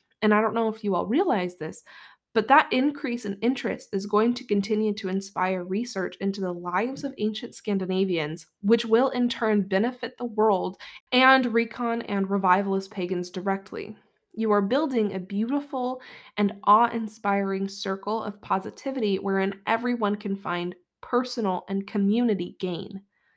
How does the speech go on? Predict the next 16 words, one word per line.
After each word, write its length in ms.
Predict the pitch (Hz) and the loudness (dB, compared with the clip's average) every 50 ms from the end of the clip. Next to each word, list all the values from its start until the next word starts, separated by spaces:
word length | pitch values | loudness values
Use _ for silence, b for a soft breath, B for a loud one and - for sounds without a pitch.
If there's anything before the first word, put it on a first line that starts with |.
| _ _ _ _ _ | _ _ _ _ _
If 160 | - 220 214 - | -6 -6 -6 -4
you 100 | 233 240 | -8 -6
follow 400 | - - 233 254 285 302 285 240 | 0 2 4 4 4 4 2 0
the 120 | 208 208 | 0 2
Norse 320 | 202 190 190 196 196 - | 2 2 0 0 -2 -6
gods, 560 | - - 165 165 170 175 175 190 - - - - _ _ - | -6 -2 0 0 0 -2 -4 -8 -16 -20 -20 -20 _ _ 0
you 200 | 208 233 247 285 | 2 4 6 8
ought 200 | 285 233 - - | 6 6 6 2
to 80 | - | -4
be 80 | 214 208 | -6 -6
so 720 | 202 - - - - 214 202 196 220 240 254 269 285 285 - _ _ _ _ | -6 -6 -8 -4 0 2 2 4 4 2 0 -2 -4 -8 -10 _ _ _ _
proud 320 | - - 196 180 185 190 190 | -4 0 2 4 4 2 2
of 100 | 180 180 | -2 -4
yourselves. 640 | 175 165 170 - - 165 - - 92 190 - B B B B B B B B B B B | -6 -8 -10 -8 -8 -6 -6 -6 -8 -10 -14 B B B B B B B B B B B
You 180 | - 226 247 285 | -2 0 0 0
stand 520 | 285 - - 285 269 262 269 262 240 240 | 0 -2 -4 -4 -2 -2 -2 -2 -2 -6